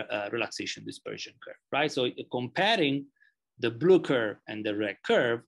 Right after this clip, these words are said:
we can measure both lifetime line broadening and exchange contribution to the relaxation rate. Turns out that the shape of, uh, our relaxation dispersion curve,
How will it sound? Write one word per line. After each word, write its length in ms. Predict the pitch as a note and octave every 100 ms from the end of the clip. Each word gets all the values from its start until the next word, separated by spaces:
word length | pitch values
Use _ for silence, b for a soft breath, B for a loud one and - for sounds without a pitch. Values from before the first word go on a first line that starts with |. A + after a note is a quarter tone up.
| _ -
we 140 | C#3+
can 380 | C#3+ B2 A#2+ C3+
measure 400 | B2+ B2 A2+ G#2+ G#2+
both 260 | B2 G2+ - _
lifetime 560 | C#3+ E3+ E3 D3 B2+ A2+
line 200 | G#2 G#2
broadening 600 | D3 D#3+ B2 G#2+ G#2+ A#2 _ -
and 260 | A2+ A2
exchange 560 | A2 - - A2+ G#2+ -
contribution 640 | A2+ G#2+ G#2 G2+ G2 - G#2+
to 80 | G#2+
the 140 | G2+
relaxation 640 | G2 G2 - G2 - G#2+
rate. 240 | G#2+ G#2+ - _ _ - _ _ b b b b _ _ _ _ _ _ _ _ _ _ C4+
Turns 240 | D4+ D4
out 360 | G#3 G3 F3+ D#3
that 360 | C#3+ C#3 C#3+ - - D3
the 100 | C3+
shape 640 | - - A3+ D#3+ A#2+ A2+ b b _ -
of, 360 | B2 A#2+ A#2 A#2+
uh, 200 | A#2+ B2+
our 300 | B2 A#2+ A#2+
relaxation 580 | A#2 A#2 - A3+ - D#3+
dispersion 640 | C3+ - A#2+ A2 G#2+ A2
curve, 380 | G#3 C#3+ A2